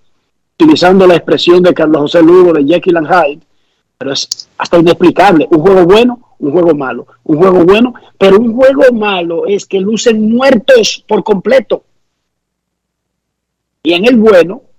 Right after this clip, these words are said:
lucen como los Dodgers de la temporada. Tienen ahora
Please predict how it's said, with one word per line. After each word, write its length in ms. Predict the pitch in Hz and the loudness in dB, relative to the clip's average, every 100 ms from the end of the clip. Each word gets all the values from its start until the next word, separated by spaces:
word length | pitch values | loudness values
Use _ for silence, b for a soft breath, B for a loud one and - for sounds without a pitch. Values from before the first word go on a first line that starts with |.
| _ _ 185 | _ _ -4
lucen 400 | 214 - 180 160 | -4 -4 -6 -6
como 220 | 170 165 | -4 -2
los 180 | 151 143 | -2 0
Dodgers 560 | 185 165 151 123 - _ | 0 2 0 -2 -12 _
de 120 | 156 | -2
la 100 | 160 | 0
temporada. 540 | 147 147 160 127 101 92 | 0 -2 -2 -4 -4 -6
Tienen 360 | - 214 277 | 0 2 4
ahora 440 | 240 262 247 233 | 4 4 4 2